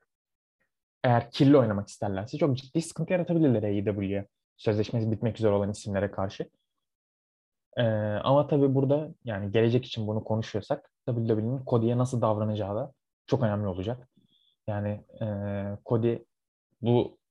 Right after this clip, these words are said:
durum ona sorulduğunda daha önceden işte A E W ile iki bin yirmideyken, iki bin yirmi birdeyken hani "W W E'ye geri döner misin?" gibisinden "Dönmem için bazı şartlarım olur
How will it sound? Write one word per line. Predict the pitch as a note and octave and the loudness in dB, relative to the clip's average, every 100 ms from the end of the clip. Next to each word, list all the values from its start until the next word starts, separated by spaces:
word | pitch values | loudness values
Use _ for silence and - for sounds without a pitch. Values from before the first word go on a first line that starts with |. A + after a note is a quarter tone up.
| G#2 | -4
durum | A2+ A2 | -2 0
ona | A2 A2+ | 2 0
sorulduğunda | - A2 G#2 A2 G#2+ G2 | 0 0 0 -2 -2 -2
daha | G2 F2+ | -4 -6
önceden | F#2 F#2+ | -8 -10
işte | F#2+ - - | -12 -10 -4
A | |
E | G2+ | -2
W | G2 F#2+ F#2 | -2 -4 -4
ile | F#2 | -6
iki | - - G2+ | -6 -2 -2
bin | G2 | 0
yirmideyken, | F#2+ G2 G2 F#2 - | -4 -6 -8 -10 -12
iki | G2 G#2 | -6 -2
bin | G2 | -2
yirmi | G2+ G2 | -2 0
birdeyken | G2+ G2 - B2+ - _ _ _ _ _ | 0 0 -2 -10 -10 _ _ _ _ _
hani | - G2+ | -12 -4
"W | G#2+ G#2+ | 0 2
W | G2+ G2+ | 2 2
E'ye | G2 | 0
geri | G2 G2+ G2+ | 0 -2 -2
döner | G#2 G2 | -2 -2
misin?" | G2 - F#2 | -6 -8 -10
gibisinden | F#2 G2 - G2+ - _ _ _ _ - | -8 -8 -8 -10 -10 _ _ _ _ -2
"Dönmem | A#2 B2 B2 A2+ | 2 4 4 2
için | - A2 | -2 -4
bazı | A2+ G#2+ G#2 | 0 0 0
şartlarım | - A2+ - A2 G#2 | -2 -4 -4 -6 -6
olur | G2+ - | -6 -8